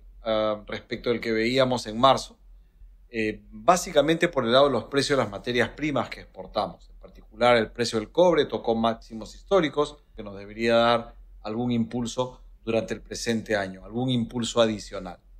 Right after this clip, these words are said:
En segundo lugar, también estamos incorporando el impacto que tendría sobre el consumo y sobre el crecimiento económico el séptimo retiro de fondos previsionales,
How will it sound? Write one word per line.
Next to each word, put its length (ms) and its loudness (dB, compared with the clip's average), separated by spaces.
En 100 4
segundo 380 4
lugar, 480 6
también 280 2
estamos 580 0
incorporando 1160 2
el 140 -2
impacto 600 2
que 100 0
tendría 800 2
sobre 380 4
el 140 2
consumo 800 -2
y 60 -16
sobre 280 -4
el 60 -8
crecimiento 540 -2
económico 800 0
el 140 -4
séptimo 840 0
retiro 760 2
de 100 -4
fondos 420 -2
previsionales, 800 -4